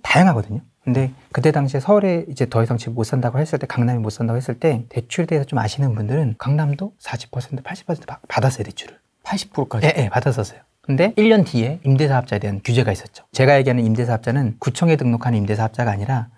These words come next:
Speaker 1: 그냥 세무서에 등록한 임대사업자예요. 그냥 사업자 등록만
Speaker 2: 사업자는
Speaker 1: 있으면, 예, 예. 왜냐하면 개인 명의지만 대출을 내보낼 때 사업자 대출로 하니까 이 기존이랑 사-, 상관이 없는 거예요, 개인 대출이랑은.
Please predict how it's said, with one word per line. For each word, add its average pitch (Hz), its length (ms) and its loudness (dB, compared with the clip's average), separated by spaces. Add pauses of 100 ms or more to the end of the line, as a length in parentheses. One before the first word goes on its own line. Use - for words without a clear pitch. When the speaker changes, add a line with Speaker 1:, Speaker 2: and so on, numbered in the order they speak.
Speaker 1:
그냥 123 360 0 (240)
세무서에 240 400 2
등록한 110 360 -2
임대사업자예요. 101 840 -4
그냥 - 120 -6
사업자 214 320 2
등록만 131 460 2
Speaker 2:
사업자는 123 220 4
Speaker 1:
있으면, 113 60 0
예, 113 200 -2
예. 92 40 -6 (160)
왜냐하면 131 360 2 (360)
개인 214 320 6
명의지만 196 540 2 (160)
대출을 131 400 0
내보낼 107 360 2
때 208 200 0 (320)
사업자 262 460 2
대출로 131 320 2
하니까 107 640 0
이 127 80 -6
기존이랑 170 480 4
사-, - 180 -10
상관이 208 300 6
없는 98 220 0
거예요, 95 200 -10
개인 113 240 2
대출이랑은. 98 520 -8